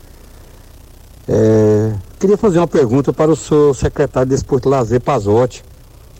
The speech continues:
Pazotti, tem algum projeto aí pra esse resto de ano aí agora, esse segundo semestre,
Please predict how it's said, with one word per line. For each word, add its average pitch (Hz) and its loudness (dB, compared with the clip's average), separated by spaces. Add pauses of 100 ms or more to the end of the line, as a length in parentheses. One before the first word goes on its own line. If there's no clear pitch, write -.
(200)
Pazotti, 151 -2 (640)
tem 175 0
algum 190 2
projeto 135 0
aí 120 0
pra 117 -2
esse 101 -4
resto 123 -2
de 113 0
ano 120 2
aí 107 0
agora, 117 0
esse - -6
segundo 123 -2
semestre, 123 -2